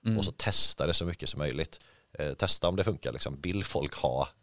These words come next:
Speaker 2: tjänsten till den prispunkten med, eh, de termsen som du kan ge med allt, och det är frakttider eller whatever.
Speaker 1: Mm.
Speaker 2: Eh, och, eh, om du liksom klarar av att träffa rätt på det konceptet och liksom, ja, verkligen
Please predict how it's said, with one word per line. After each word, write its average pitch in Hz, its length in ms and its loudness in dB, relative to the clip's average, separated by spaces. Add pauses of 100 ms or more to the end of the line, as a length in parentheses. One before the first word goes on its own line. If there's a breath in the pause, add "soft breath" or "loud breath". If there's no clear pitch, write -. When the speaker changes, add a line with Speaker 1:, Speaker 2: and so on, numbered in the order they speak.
Speaker 2:
tjänsten 67 440 2
till 73 200 -4
den 65 200 -4
prispunkten 71 680 -2
med, 64 320 -4
eh, 65 100 -2
de 65 340 -4
termsen 64 480 -2
som 65 140 -6
du 67 180 -6
kan 65 180 -8
ge 64 180 -6
med 60 140 -8
allt, 62 160 -10
och 58 80 -12
det 57 80 -8
är 53 40 -10
frakttider - 480 -12
eller 57 220 -8
whatever. 55 380 -6 (240 loud breath)
Speaker 1:
Mm. 110 300 -2
Speaker 2:
Eh, 73 200 2
och, 73 560 4
eh, 71 60 4 (640)
om 80 180 -4
du 82 60 2
liksom 82 200 2
klarar 82 280 2
av 73 260 0
att 76 160 0 (120)
träffa - 360 -4
rätt - 260 -4
på 80 100 -2
det 67 100 -2
konceptet - 680 -4
och 71 180 0
liksom, 67 340 -4 (1500 soft breath)
ja, 92 260 0
verkligen 78 480 2